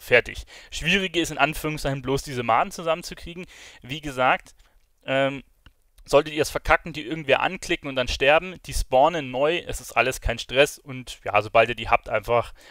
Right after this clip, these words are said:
an den Boss ran. Gut, dann kommen wir zum siebten Erfolg. Obelisken, G M B H und K K G und für diesen müssen wir Raden bezwingen, nachdem wir insgesamt zwei Obelisken mit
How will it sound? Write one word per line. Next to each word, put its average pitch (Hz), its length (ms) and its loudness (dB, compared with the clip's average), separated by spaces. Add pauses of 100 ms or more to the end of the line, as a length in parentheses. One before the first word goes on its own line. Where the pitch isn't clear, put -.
(120)
an 107 80 -6
den 113 140 -8
Boss - 280 0
ran. - 160 -12
Gut, - 260 -6 (680)
dann 101 440 0
kommen 104 320 -4
wir 98 140 -4
zum 95 340 -12
siebten 117 460 -8
Erfolg. 160 460 -2 (520)
Obelisken, 190 840 -4 (380)
G 147 120 -4
M 147 140 -2
B 143 80 2
H 143 220 4
und 131 200 -8
K 240 140 -4
K 220 140 2
G 202 240 -2 (200)
und 147 160 -6
für - 100 -8
diesen 156 360 -8
müssen 139 400 -10
wir 131 280 2
Raden 151 640 2
bezwingen, 214 800 -6 (200)
nachdem 151 480 -2
wir 139 280 4
insgesamt 131 480 -6
zwei 135 260 2
Obelisken 143 540 -4
mit 135 180 -6